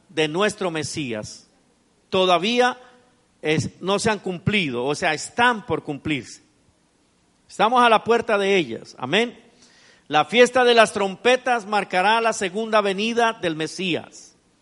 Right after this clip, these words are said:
El día del perdón, Yom Kippur, día del juicio. La fiesta de las enramadas, inicio del reino mesiánico. El Dios eterno nos dijo que sus fiestas son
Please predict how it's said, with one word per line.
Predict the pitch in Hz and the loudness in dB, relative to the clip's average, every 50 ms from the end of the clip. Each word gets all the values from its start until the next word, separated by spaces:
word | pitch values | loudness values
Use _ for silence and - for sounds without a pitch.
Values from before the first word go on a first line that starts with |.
| _ _ _ _ _ _ _ _ _ _ _ _ _ _ _ _ - | _ _ _ _ _ _ _ _ _ _ _ _ _ _ _ _ -4
El | 170 185 185 160 | -2 -2 -2 0
día | 220 247 262 262 | 2 4 4 6
del | 247 233 220 - - | 6 4 2 0 -2
perdón, | - 214 202 180 175 190 240 247 226 175 143 131 | -4 -4 -4 -4 -2 0 2 2 2 0 -2 -4
Yom | 131 196 208 202 - | -2 -2 -2 -2 -4
Kippur, | - 208 - - - 277 285 254 165 117 - - - _ _ _ _ _ _ _ _ _ _ _ _ _ _ _ | -6 -8 -6 -2 0 0 0 0 -2 -4 -8 -14 -20 _ _ _ _ _ _ _ _ _ _ _ _ _ _ _
día | 135 156 202 220 220 | -4 0 2 2 2
del | 214 202 185 | 2 0 -2
juicio. | - - 226 247 220 - - 143 127 110 92 - _ _ _ _ _ _ _ _ _ _ _ _ _ _ _ _ _ _ _ _ _ _ _ _ _ _ _ _ _ _ _ _ _ _ _ _ _ _ _ _ _ - | -2 -2 -2 -2 -2 -2 -4 -6 -8 -10 -12 -14 _ _ _ _ _ _ _ _ _ _ _ _ _ _ _ _ _ _ _ _ _ _ _ _ _ _ _ _ _ _ _ _ _ _ _ _ _ _ _ _ _ -6
La | 160 190 190 | -2 -2 -2
fiesta | 190 - 254 269 277 262 277 254 233 | -2 0 0 0 0 2 2 2 2
de | 233 226 | 2 2
las | 214 208 202 - | 0 0 -2 -2
enramadas, | 208 196 185 180 185 190 190 226 240 226 185 156 123 - - - - - - - - _ _ _ _ _ _ _ _ _ _ _ _ _ _ _ _ _ _ _ _ _ _ _ _ _ _ _ _ _ _ _ _ _ _ _ - | -6 -6 -4 -4 -2 0 0 2 2 2 0 -2 -4 -6 -10 -16 -18 -18 -20 -20 -20 _ _ _ _ _ _ _ _ _ _ _ _ _ _ _ _ _ _ _ _ _ _ _ _ _ _ _ _ _ _ _ _ _ _ _ -4
inicio | 165 170 180 233 254 240 - - 240 220 | -4 0 0 2 0 0 0 0 0 2
del | 220 202 185 | 2 0 0
reino | 190 220 233 233 226 226 | 0 -2 -2 -2 -2 -4
mesiánico. | 208 196 175 - - 208 214 208 180 160 135 - - 151 151 | -4 -4 -6 -6 -4 -4 -2 -2 -2 -4 -8 -6 -4 -2 -2
El | 156 147 | -2 -2
Dios | 143 208 233 220 - | 0 0 0 0 0
eterno | 226 220 - 233 247 240 220 240 233 | -4 -2 0 0 0 0 0 -2 -2
nos | 220 208 175 | -2 -4 -2
dijo | 220 233 214 226 220 | 0 0 2 0 0
que | - 208 180 | -2 -4 -6
sus | - 180 156 - | -6 -8 -10 -8
fiestas | - 208 247 254 247 254 - 262 247 - - | -2 2 4 4 2 2 -2 -4 -4 -4 -2
son | - 240 247 262 269 294 269 | 2 2 4 4 2 0 -8